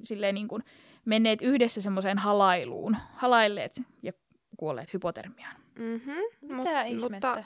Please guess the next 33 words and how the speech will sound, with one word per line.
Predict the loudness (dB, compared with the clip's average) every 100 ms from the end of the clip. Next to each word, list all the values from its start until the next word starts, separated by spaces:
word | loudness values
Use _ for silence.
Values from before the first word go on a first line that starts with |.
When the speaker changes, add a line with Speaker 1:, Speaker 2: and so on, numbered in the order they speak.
| _
Speaker 1:
Katoamisen | -2 4 6 6 4 6
hetkellä | 4 2 0 2
oli | 2 0
plus | 0 -2 -2
viisi | -2 -2 -2
lämmintä, | -2 0 0 0 -4 -4
ja | 0
yöllä | 4 4 4
oli | 2 2
satanut | 0 -2 -4 -4
vettä. | -6 -8 -12 -14 -14 -12
Et |
Speaker 2:
Joo. | -8
Speaker 1:
siellä | -4 0 4 4
oli | 4 2
ollut | 2
ihan | -2 -4
semmonen | -6 -6 -8
vilpone. | -10 -10 -8 -10 -12 _
Speaker 2:
Mhm. | -8 -6 -6 -6 -8 _ _ _ _ _ _ -4
Speaker 1:
Hetkeä | -2 2 4
Speaker 3:
Mutta | 4
miksi | 0
ne | -4
olisi | -4 -2
jäänyt | 0 0 -2
sinne? | -6 -8 -10 -12
Miksi | -12 -10 -10
ei | -8
ne |
olisi | -8 -8
tullut | -10 -10 -10
kotiin? | -8 -8 -8 -14